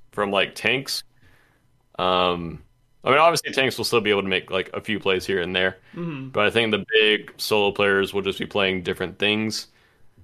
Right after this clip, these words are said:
Speaker 1: um, which might, again, be just as exciting as before. But I guess, like, maybe I'm, like, old-fashioned or something.
Speaker 2: Right. No, I mean, I,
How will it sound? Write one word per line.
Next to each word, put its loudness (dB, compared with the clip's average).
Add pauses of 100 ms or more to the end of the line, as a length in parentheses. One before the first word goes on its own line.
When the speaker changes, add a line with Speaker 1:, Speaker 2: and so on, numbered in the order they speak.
(260)
Speaker 1:
um, 0
which 2
might, 4 (180)
again, 0 (120)
be 0
just 0
as -4
exciting 0 (120)
as -2
before. -4
But -2
I 4
guess, 2
like, 2
maybe 0
I'm, 0
like, -2 (100)
old-fashioned 0
or -2 (600)
something. -2 (120)
Speaker 2:
Right. -6 (520)
No, 0
I 4
mean, 2
I, 2